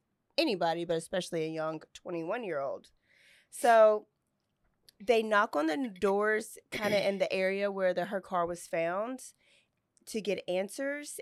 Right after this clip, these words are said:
and nobody recognized the car. Nobody saw the car come in. Nobody saw anybody leave the car. And so they called the police, and the police, Austin I S D, uh, sorry, Houston Police Department,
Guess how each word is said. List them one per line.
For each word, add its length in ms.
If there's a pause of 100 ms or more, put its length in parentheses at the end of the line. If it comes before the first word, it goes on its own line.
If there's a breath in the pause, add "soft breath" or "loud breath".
and 440
nobody 400
recognized 460
the 60
car. 340
Nobody 340
saw 240
the 80
car 260
come 220
in. 160
Nobody 260
saw 360 (140)
anybody 360
leave 280
the 80
car. 560 (420 loud breath)
And 60
so 120
they 120
called 280
the 80
police, 640
and 180
the 60
police, 840 (120)
Austin 560 (140)
I 160
S 260
D, 280
uh, 240 (360 soft breath)
sorry, 260
Houston 380
Police 240
Department, 520